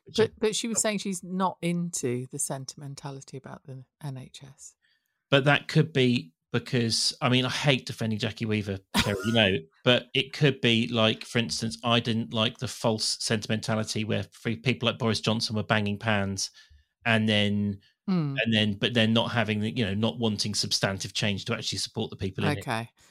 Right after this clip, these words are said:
Speaker 1: So,
Speaker 2: Okay.
Speaker 1: yeah.
Speaker 2: We, we, we'll watch it then, shall we? I never banged a pan myself.
Speaker 1: No. I mean, I would say, I would say almost certainly if it's Jackie Weaver,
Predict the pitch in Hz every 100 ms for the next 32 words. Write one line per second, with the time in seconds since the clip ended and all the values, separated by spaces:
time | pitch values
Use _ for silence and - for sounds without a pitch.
0 | _ 202 190 147 127 - _ - _ 208
1 | 202 208 196 175 185 165 143 - - -
2 | 123 127 - - - 185 202 190 165 156
3 | 151 147 - 139 139 139 135 - 147 139
4 | _ _ _ _ 110 104 95 - - 160
5 | 165 165 160 - 147 135 - 143 139 127
6 | 127 - 156 135 123 - 120 117 110 110
7 | 113 120 104 110 107 104 101 98